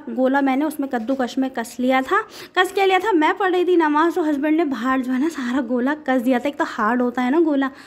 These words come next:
तो मेरे, मुझसे ज़्यादा ना मेहनत से वो कसा नहीं जाता, तो हस्बैंड कस देते हैं। ये देख लीजिए, तो सूजी मैं भून रही थी और थोड़ा थोड़ा करके ना मैं उसमें घी डालती रहूँगी। मैंने कह दिया है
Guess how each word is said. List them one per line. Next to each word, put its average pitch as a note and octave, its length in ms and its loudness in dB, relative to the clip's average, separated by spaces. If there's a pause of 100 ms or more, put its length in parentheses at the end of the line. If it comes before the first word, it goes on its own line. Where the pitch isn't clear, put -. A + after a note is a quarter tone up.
(200)
तो D4 60 -2
मेरे, C4+ 240 0
मुझसे B3+ 300 -2
ज़्यादा B3+ 260 2
ना D#4 80 4
मेहनत C4+ 340 4
से C4+ 140 -4
वो D4 120 -2
कसा B3 320 -8
नहीं A#3 200 -6
जाता, A3 300 -8
तो F#4 140 -8
हस्बैंड C#4 420 0
कस A3+ 180 -4
देते F#3+ 280 -10
हैं। F#3 80 -4 (460)
ये F4+ 60 2
देख E4 200 4
लीजिए, D#4+ 220 2
तो G#4 100 -2
सूजी D#4 340 2
मैं F#4 200 4
भून D#4 220 2
रही D#4 140 0
थी G4 80 -6
और C5+ 220 -6 (100)
थोड़ा F#4 160 2
थोड़ा G4+ 260 -2
करके E4 280 -2
ना F#4 100 4
मैं A4 140 0
उसमें F4 260 2
घी C#4 200 2
डालती C#4 380 2
रहूँगी। C#4 220 4
मैंने D#4 260 4
कह D4 240 -2
दिया C#4+ 240 0
है D#4 160 -2